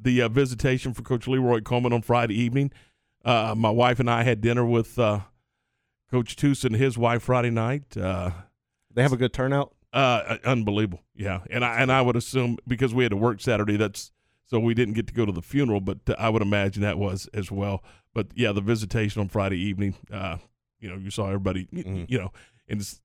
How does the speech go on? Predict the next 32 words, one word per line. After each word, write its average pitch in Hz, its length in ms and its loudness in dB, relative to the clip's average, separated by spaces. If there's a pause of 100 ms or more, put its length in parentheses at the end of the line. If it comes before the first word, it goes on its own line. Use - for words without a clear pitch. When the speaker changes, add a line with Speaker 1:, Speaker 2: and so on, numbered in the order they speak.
(240)
Speaker 1:
I 123 100 0
talked 123 280 0
to 101 60 -10
Tarl 110 360 2
Lloyd, 104 340 0 (440)
uh, 104 400 2 (1300)
from 113 180 0
University, 110 560 2
and 117 80 2
he, 117 120 -2
he 123 140 -2
looked 131 220 -2
at 127 80 -2
me, 123 80 -2
he 131 80 -2
goes, 117 240 -2
"Why 110 260 -4
do 190 60 -4
we 135 180 -4
wait 107 320 -4
till 110 120 -6
these 113 320 -4
type 107 280 -6
of 98 120 -4
events 107 380 -4
to 113 100 -10
get 107 160 -8
to," - 100 -14 (180)
and, 196 120 -4
and 175 120 -4
he's 190 160 -2
right. 190 220 -4